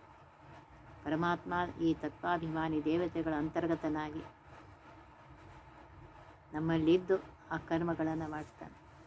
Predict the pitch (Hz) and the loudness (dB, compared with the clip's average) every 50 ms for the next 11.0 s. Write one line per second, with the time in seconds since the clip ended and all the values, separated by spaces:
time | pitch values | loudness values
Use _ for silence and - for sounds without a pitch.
0 | - 156 160 165 156 156 180 185 190 185 170 165 165 156 151 - - - - - | -10 -8 -6 -4 2 4 6 8 8 6 6 4 0 -2 -4 -8 -16 -16 -10 -6
1 | 165 165 165 - 170 170 170 156 151 143 175 185 185 175 170 170 165 - - 170 | -4 -2 -2 0 2 2 2 2 0 0 2 2 4 4 4 2 2 0 -8 -8
2 | 175 - - - 165 165 175 180 160 160 156 151 156 160 175 165 - 170 165 170 | -8 -8 -6 0 2 2 2 2 0 -4 -2 -2 0 0 0 0 0 0 0 0
3 | 165 165 165 160 156 151 - - - - - - - - - - - - - - | 0 -2 -6 -8 -8 -10 -10 -10 -14 -14 -14 -16 -20 -20 -20 -20 -20 -20 -20 -20
4 | - - - - - - 165 160 160 160 151 - 156 156 165 180 185 185 180 - | -20 -20 -20 -12 -4 0 0 2 4 2 2 2 2 2 4 4 6 4 4 2
5 | - 180 175 175 175 190 190 170 165 160 160 - - 165 170 175 175 170 170 175 | -2 -6 -4 0 4 4 6 8 8 6 6 4 2 4 4 4 4 4 4 4
6 | 180 185 180 165 160 170 175 165 160 165 170 175 170 - - 170 165 165 - 185 | 6 6 6 6 6 4 4 4 4 4 4 4 2 0 0 -2 -2 -2 -2 -6
7 | 185 - - - - - - - - - - 170 170 165 - - - - 156 - | -6 -6 -6 -10 -10 -10 -8 -4 -2 0 0 0 0 -2 -4 -8 -12 -12 -12 -14
8 | - - - - - - - - - - - - - - - - - - - - | -14 -20 -20 -20 -20 -20 -20 -20 -20 -20 -20 -20 -20 -20 -20 -20 -20 -20 -20 -20
9 | - - - - - - - - - - - - - - - - - - - - | -20 -20 -20 -20 -20 -20 -20 -20 -20 -20 -20 -20 -20 -20 -20 -20 -20 -20 -20 -20
10 | - - - - - - - - - - - 196 180 185 196 190 196 196 196 190 | -20 -20 -20 -20 -20 -20 -20 -18 -10 -6 -4 -2 2 4 4 4 6 4 4 4